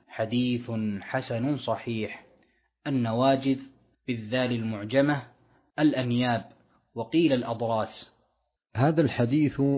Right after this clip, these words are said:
Speaker 2: هو وصية مودع، كانت عقب موعظة مؤثرة وعظها النبي صلى الله عليه وسلم أصحابه فتأثروا بها،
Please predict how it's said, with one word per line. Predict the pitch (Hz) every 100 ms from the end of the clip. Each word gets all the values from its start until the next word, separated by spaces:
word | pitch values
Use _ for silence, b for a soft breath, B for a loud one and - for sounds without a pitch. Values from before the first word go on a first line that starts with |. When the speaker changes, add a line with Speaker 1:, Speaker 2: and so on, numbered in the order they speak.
| -
Speaker 2:
هو | 117 131 117
وصية | - 147 147 127 -
مودع، | 120 120 110 107 107 82 82 - _ -
كانت | 113 113 101 -
عقب | 95 120 - 107 90 98 107 - _ _ -
موعظة | 110 127 113 98 107 95 - 92 90 87 -
مؤثرة | 104 - 104 - 113 101 92 - 87 90
وعظها | 90 98 117 110 95
النبي | 101 98 101 113 101
صلى | - 104 95
الله | 98 110 98 85
عليه | 92 107 101 101
وسلم | 95 - 120 117 110 98
أصحابه | 90 101 - - 117 120 127 127 123
فتأثروا | - 113 120 139 147 - 107 98
بها، | 90 87 80